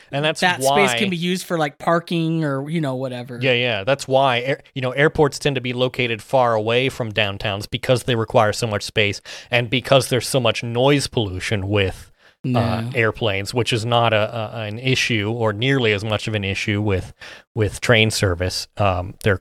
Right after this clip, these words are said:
Speaker 1: a fair bit quieter. Um,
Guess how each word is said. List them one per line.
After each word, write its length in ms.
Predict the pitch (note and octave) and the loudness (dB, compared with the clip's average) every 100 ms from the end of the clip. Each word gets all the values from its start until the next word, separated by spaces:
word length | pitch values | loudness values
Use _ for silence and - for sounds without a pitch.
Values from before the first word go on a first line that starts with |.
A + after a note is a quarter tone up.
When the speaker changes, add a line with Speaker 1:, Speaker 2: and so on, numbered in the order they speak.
| - | 0
Speaker 1:
a 80 | A#2+ | -2
fair 260 | - A#2+ G2 | 4 4 4
bit 180 | F#2+ - | 2 0
quieter. 540 | A#2 G#2 F#2+ F#2+ F#2+ _ - - - - | 2 2 2 -2 -6 _ -20 -20 -12 -2
Um, 540 | A2+ G2+ F#2+ F#2 F#2+ | 2 2 0 -4 -12